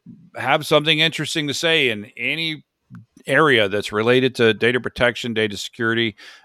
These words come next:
uh, backup, D R, archive, uh, media management, you know, whatever,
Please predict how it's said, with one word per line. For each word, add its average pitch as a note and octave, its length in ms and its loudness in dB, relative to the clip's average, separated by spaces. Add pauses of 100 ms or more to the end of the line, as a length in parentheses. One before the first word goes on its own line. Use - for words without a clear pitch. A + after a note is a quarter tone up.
uh, E2+ 140 -6
backup, A2 600 2
D A2+ 220 0
R, A2 480 6 (320)
archive, A#2 1040 4
uh, F#2+ 540 2
media A2 560 -2
management, A2+ 840 -2 (480)
you G#2+ 140 -8
know, F2 260 -6 (240)
whatever, G2 640 0